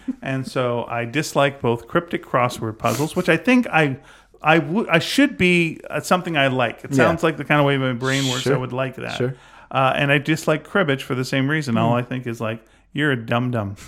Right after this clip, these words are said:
Speaker 2: <laughs>
Speaker 1: and I don't care for that.
Speaker 2: Mary played it so much growing up that she can, like, look at your hand and tell you what it's worth, like, right away.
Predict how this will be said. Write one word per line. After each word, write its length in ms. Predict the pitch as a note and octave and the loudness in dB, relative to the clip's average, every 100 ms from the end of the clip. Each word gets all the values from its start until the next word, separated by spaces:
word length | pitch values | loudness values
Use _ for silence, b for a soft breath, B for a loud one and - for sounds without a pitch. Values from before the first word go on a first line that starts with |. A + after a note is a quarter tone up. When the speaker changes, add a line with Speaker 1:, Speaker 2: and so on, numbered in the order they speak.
| D3+ - | 0 0
Speaker 2:
<laughs> 240 | D3+ C3 | -4 -6
Speaker 1:
and 320 | B2 A#2+ A#2 A#2 | -8 -6 -6 -4
I 160 | A2+ | -6
don't 240 | A#2 A#2 A2+ | -6 -8 -8
care 140 | A2+ A#2 | -12 -10
for 100 | - | -12
that. 200 | - - - | -16 -10 -2
Speaker 2:
Mary 240 | D3+ F3 | 0 0
played 240 | - D3 | 2 0
it 260 | B2 - - | 0 -4 -10
so 180 | - D3 | -4 0
much 220 | B2+ - | 0 0
growing 260 | A#2 A2 G#2 | 0 2 0
up 120 | - | -2
that 120 | G#2+ | -2
she 120 | - | -2
can, 180 | B2 A#2 | -2 -2
like, 160 | G#2+ F#2+ | -2 -2
look 180 | A#2+ C#3 | 0 0
at 120 | - | 0
your 100 | A2 | 0
hand 320 | A2+ G#2+ G2+ | 0 0 -2
and 80 | G2 | -2
tell 160 | A2+ G#2 | 0 2
you 120 | G2 | 2
what 120 | F#2 | 0
it's 160 | F#2+ - | -4 -4
worth, 320 | G2 F#2+ - | -4 -4 -10
like, 160 | G2 - | -12 -8
right 180 | G2 F#2+ | -6 -6
away. 320 | F#2+ F#2 | -6 -8